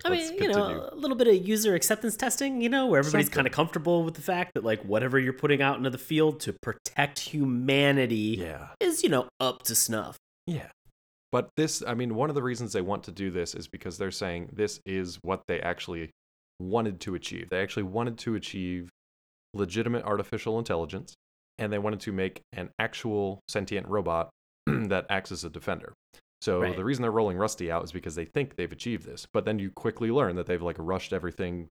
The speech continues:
Speaker 2: through development. The,
Speaker 1: Yeah.
Speaker 2: the scientists in charge, there's Doctor Donovan and then Doctor Slate.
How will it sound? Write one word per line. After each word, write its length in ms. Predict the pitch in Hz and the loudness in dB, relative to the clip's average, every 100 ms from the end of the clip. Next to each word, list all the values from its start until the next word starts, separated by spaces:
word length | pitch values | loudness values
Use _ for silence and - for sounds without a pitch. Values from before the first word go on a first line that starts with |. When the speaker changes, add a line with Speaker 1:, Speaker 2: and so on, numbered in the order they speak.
| _ | _
Speaker 2:
through 160 | 117 - | -10 -8
development. 560 | 78 104 110 110 107 - _ _ _ - | -2 0 0 0 -6 -10 _ _ _ -10
The, 160 | 85 90 | -6 -4
Speaker 1:
Yeah. 320 | 85 85 85 - _ _ | -4 -6 -8 -12 _ _
Speaker 2:
the 160 | 87 78 | -8 -4
scientists 600 | 110 107 95 104 - 101 | -2 -2 -2 -6 -6 -6
in 100 | 87 | -4
charge, 400 | 101 95 92 - | -2 0 -2 -6
there's 140 | 82 | -6
Doctor 260 | 95 87 85 | -4 -4 -4
Donovan 480 | 87 90 85 87 90 | -2 -2 -2 -6 -6
and 160 | 82 | -8
then 100 | 82 | -8
Doctor 320 | 78 85 - | -4 -4 -4
Slate. 540 | 82 - 92 95 - | -10 -6 -4 -4 -6